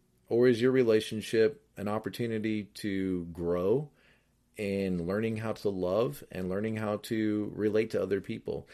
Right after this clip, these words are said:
You know, if your marriage is designed to make you happy, you're probably gonna be frustrated. But if your marriage is designed to provide you an opportunity for growth and development in your life,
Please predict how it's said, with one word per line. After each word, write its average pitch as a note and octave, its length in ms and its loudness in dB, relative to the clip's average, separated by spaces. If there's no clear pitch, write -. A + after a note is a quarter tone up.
You C#3+ 80 2
know, D#3+ 120 10
if D3 120 8
your D3 100 2
marriage C#3+ 600 4
is A2+ 400 0
designed A2 560 0
to - 60 -2
make G#2+ 240 -2
you F#2+ 120 0
happy, F2+ 500 -4
you're F#2 180 0
probably G#2+ 420 2
gonna G#2 140 -2
be G#2 120 -2
frustrated. C2+ 640 -4
But B2 100 6
if C#3 120 4
your C3 100 6
marriage C#3+ 380 4
is A2+ 160 -2
designed G#2+ 640 0
to A2+ 340 0
provide A2+ 420 2
you A2+ 120 2
an G#2+ 80 0
opportunity A2 580 -4
for F#2 180 -8
growth F#2+ 420 2
and G2 100 0
development A2+ 540 0
in C3+ 80 -2
your C3 140 0
life, C#3+ 380 0